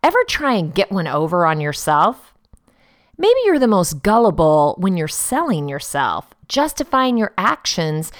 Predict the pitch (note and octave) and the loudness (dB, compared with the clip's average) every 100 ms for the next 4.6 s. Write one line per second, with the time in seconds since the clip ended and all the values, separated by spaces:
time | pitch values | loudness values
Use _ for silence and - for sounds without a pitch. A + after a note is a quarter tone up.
0 | - - F3+ E3 E3+ A3 B3+ A3 F#3+ F3+ | -18 -4 -2 0 0 2 2 2 4 2
1 | F#3 E3 C#3+ - F3 - C#3+ C#3 - C2+ | 0 -4 -6 -8 -6 -4 -4 -8 -10 -12
2 | - - _ _ _ _ - A#3+ C4 B3 | -12 -16 _ _ _ _ -4 -2 0 -2
3 | C#4+ F4 C#3+ G2 - _ _ - F4+ G#4+ | 0 0 0 -6 -14 _ _ -6 -4 -2
4 | G#3+ C4+ - - F2+ - | 0 0 0 -8 -8 -12